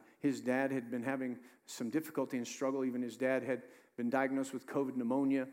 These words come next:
uh, thought that he had a stroke. He was in the hospital. He was getting ready to leave the hospital, and when, uh, he was getting re-, ready to leave the hospital, he got very dizzy and numbness in his body, so they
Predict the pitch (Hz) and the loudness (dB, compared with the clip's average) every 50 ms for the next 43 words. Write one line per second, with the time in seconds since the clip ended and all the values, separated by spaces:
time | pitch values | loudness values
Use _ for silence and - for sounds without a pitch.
0 | - - - - - - - 120 113 110 101 73 - - - 131 120 - - - | -12 -20 -20 -20 -20 -12 -6 -4 -2 -2 -2 -4 -6 -2 -2 -2 0 -2 -4 -8
1 | - 131 120 127 143 131 135 120 120 - - - - - 151 143 143 139 143 - | -8 -6 -2 0 2 2 2 0 -2 -4 -6 -8 -4 -2 0 0 0 0 -2 -8
2 | - - - - _ _ _ - 120 107 - 139 135 131 131 143 139 135 - - | -16 -18 -20 -20 _ _ _ -10 -6 -2 0 2 2 2 2 0 -2 -2 -2 -6
3 | - - 135 131 131 123 123 131 120 117 147 156 151 139 139 143 143 135 131 120 | -6 -4 -4 -2 -2 -2 -4 -6 -2 2 2 4 4 4 4 4 4 2 2 2
4 | 131 139 160 175 151 139 123 143 139 135 - - - 147 147 151 135 123 123 131 | 2 4 4 4 2 0 -2 -2 -2 -4 -6 -6 -4 -2 0 0 0 0 0 0
5 | 139 135 127 131 - - - - _ - 117 117 120 127 127 123 131 143 139 143 | 0 0 -2 -4 -8 -16 -20 -16 _ -2 0 0 2 2 0 0 0 0 0 2
6 | 139 131 135 139 139 139 143 139 139 135 127 127 127 135 139 127 143 - - 139 | 0 2 0 0 0 2 4 4 4 4 4 4 4 2 2 2 0 -2 -2 -2
7 | 135 - - - 139 131 127 123 127 120 131 131 127 123 120 117 110 135 139 131 | -2 -2 -4 -4 -2 0 0 2 0 0 0 0 0 0 -2 0 2 2 2 4
8 | 135 139 135 135 123 117 113 123 131 135 135 135 135 135 - - - - - - | 4 4 4 4 4 2 2 2 2 2 2 2 0 -2 -6 -14 -16 -20 -20 -20
9 | - _ - 135 123 123 117 117 120 135 135 135 135 131 117 - - 120 123 123 | -20 _ -6 -4 -2 -2 -2 0 0 2 2 4 2 0 0 -2 -2 0 2 2
10 | 120 120 117 | 2 0 0